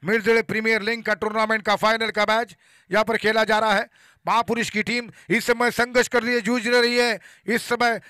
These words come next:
सामने है बागल स्पोर्ट की टीम के सामने, और इसी बीच शैलेश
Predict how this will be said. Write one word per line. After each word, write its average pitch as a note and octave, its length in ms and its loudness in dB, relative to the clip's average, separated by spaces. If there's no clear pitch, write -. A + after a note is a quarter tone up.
सामने A#3 360 0
है A3 220 -2
बागल A3 260 0
स्पोर्ट A#3 260 2
की G#3 120 -2
टीम A#3+ 180 -4
के A3+ 120 -2
सामने, A3 360 2
और A3 140 4
इसी A3 160 0
बीच A3+ 140 -2
शैलेश A3+ 340 2